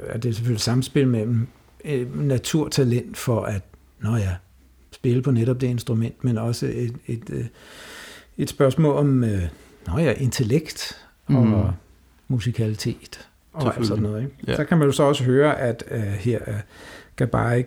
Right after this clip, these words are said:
Speaker 1: øh, jo også, øh, henter inspirationer lidt andre steder end hos sine, øh, jazzforfædre, når det angår klang.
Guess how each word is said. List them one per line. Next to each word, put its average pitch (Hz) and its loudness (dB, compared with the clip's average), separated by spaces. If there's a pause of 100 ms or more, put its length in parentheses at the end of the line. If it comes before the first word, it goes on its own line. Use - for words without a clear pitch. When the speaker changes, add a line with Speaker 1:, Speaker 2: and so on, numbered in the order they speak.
Speaker 1:
øh, 113 0 (340)
jo - -6
også, 131 -2
øh, 120 2 (540)
henter 147 4
inspirationer 139 2
lidt 160 2
andre 170 2
steder 170 2
end 147 2
hos 143 0
sine, 135 2
øh, 131 4 (1000)
jazzforfædre, 135 4 (800)
når 147 2
det 139 4
angår 131 2
klang. 127 0